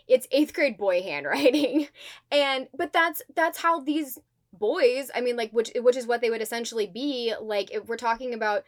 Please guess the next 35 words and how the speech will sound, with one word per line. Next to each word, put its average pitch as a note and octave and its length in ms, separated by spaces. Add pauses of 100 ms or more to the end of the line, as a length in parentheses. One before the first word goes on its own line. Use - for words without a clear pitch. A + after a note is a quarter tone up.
(300)
true B3+ 400
to A#3 320
World A3 340
War A3 160
Two A#3+ 280
age, A#3 280
like, G#3 200
these, A3 360 (240)
a G#3 100
lot G3+ 160
of D4 80
these D4 160
kids C4+ 240
have G#3 80
gotta G3 220
be G3 320
seventeen, G3 760
eighteen, F#3+ 720
nineteen F#3+ 480
years F3+ 260
old F#3+ 300
when F#3 160
they E3+ 140
joined. E3 560 (400)
And G3 500 (220)
so A3 260
their, G3+ 500
their G#3 240
education, A#3 1120 (440)
not B3+ 200
gonna C#4+ 120
go C4 120
very B3 200
far, B3+ 400
or F#4 300